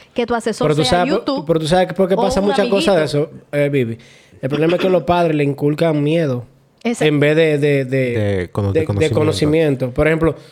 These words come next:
Speaker 2: tú vas y me sales preñada aquí en mi casa, tú te me vas de la casa.
Speaker 1: Exacto.
Speaker 3: No.
Speaker 2: Entonces tú tienes una, una ligera sospecha de que algo pasó. ¿Y qué tú haces? Tú te callas.
Speaker 1: Ujú,
Speaker 2: Tú
Speaker 1: ujú.
Speaker 2: haces lo que, cosas por, por fuera.
Speaker 3: Y hay,
Speaker 1: Ujú, ujú.
Speaker 3: y hay otro tema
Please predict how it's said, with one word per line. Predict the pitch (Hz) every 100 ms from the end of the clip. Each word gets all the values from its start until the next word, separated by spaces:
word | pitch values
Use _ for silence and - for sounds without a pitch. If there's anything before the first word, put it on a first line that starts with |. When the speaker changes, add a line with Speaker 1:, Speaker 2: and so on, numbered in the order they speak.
| -
Speaker 2:
tú | - 262 285
vas | 269 269
y |
me | 254
sales | 226 220 220 226
preñada | 214 196 202 196
aquí | 196
en | 190
mi | 190
casa, | 190 160 143 139 135
tú | - 160
te | 190
me | 202
vas | 196 208
de | 185
la | 160
casa. | 165 143 - 117
Speaker 1:
Exacto. | 226 220 214 196 185 202 202
Speaker 3:
No. | 131
Speaker 2:
Entonces | 156 180
tú | 214 240 220
tienes | 214
una, | 220 214 208 208
una | 220
ligera | 214 202 208
sospecha | 196 175 - 208 175 160
de | 156
que | 160
algo | 175 175
pasó. | 175 - 147
¿Y |
qué | 185
tú | 190 208
haces? | 151 127 135 135 - _
Tú | -
te | 147
callas. | - 147 147 135 120 -
Speaker 1:
Ujú, | 220 208 190 185 -
Speaker 2:
Tú | 147 160
Speaker 1:
ujú. | 165
Speaker 2:
haces | 165 180
lo | 175
que, | 151 151 165 139 -
cosas | 175 175 180
por, | 151 147
por | 165 147
fuera. | 156 170 185 165 147
Speaker 3:
Y |
hay, | 165 175 165 170
Speaker 1:
Ujú, | 240
ujú. | 254
Speaker 3:
y | 151
hay | 165
otro | 175 170 131
tema | 143 127 101 90